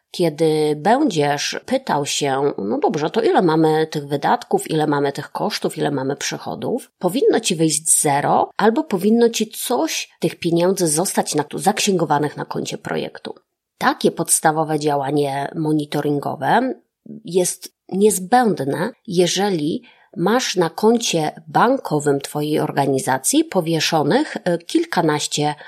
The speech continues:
lub nawet kilka projektów. Albo na przykład masz jeden projekt i wpływy z darowizn. Musisz wiedzieć, czy wydałeś wszystkie pieniądze projektowe,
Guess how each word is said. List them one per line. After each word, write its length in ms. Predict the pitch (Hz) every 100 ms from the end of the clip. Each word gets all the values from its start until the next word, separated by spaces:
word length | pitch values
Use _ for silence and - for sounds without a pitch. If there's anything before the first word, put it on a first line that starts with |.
| -
lub 180 | - 294 - _ -
nawet 320 | 240 247 -
kilka 400 | - 277 254 202
projektów. 600 | - 165 131 107 - - - - - -
Albo 360 | 170 185 208
na 120 | 247 254
przykład 340 | - 254 233
masz 240 | 196 190
jeden 320 | 180 190 185 175
projekt 460 | 165 165 165 -
i 60 | -
wpływy 420 | - - 156 151
z 80 | 147
darowizn. 540 | 147 139 123 135 - - _ _ -
Musisz 440 | 208 262 - 170 143
wiedzieć, 580 | 147 143 131 131 - -
czy 360 | - 196 147 - -
wydałeś 840 | 175 156 156 147 135 - - - _ _ -
wszystkie 520 | - 214 - - 151
pieniądze 480 | 151 151 139 139 143
projektowe, 720 | - 143 135 - 143 139